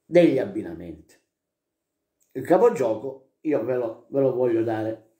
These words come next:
ve lo voglio spiegare. Per gli abbinamenti, e non soltanto per ambo, attenzione, eh, ma per ambo, terno e quaterna.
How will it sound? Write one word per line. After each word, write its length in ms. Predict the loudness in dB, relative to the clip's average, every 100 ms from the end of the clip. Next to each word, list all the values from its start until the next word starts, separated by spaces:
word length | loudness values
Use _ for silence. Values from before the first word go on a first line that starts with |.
| _
ve 160 | -2 2
lo 100 | 2
voglio 260 | 2 0 -2
spiegare. 600 | -6 -10 -10 -12 -16 -20 _ _ _ _ 0
Per 220 | 6 6
gli 80 | 8
abbinamenti, 1040 | 6 4 2 2 -4 -8 -10 -12 -14 _ _ _ _
e 160 | 0
non 180 | 2 4
soltanto 640 | 6 6 6 4 4 0
per 160 | 0 0
ambo, 340 | -2 -6 -6
attenzione, 720 | -4 -4 -4 -4 -4 -4 -6
eh, 160 | -8 -12 -20 _
ma 320 | -2 -2 -2 0
per 180 | 4
ambo, 580 | 6 4 2 -2 -6 -4
terno 560 | 2 4 4 0 -4 -2
e 220 | -2 0
quaterna. 840 | -2 -2 -4 -8 -12 -12 -14 -18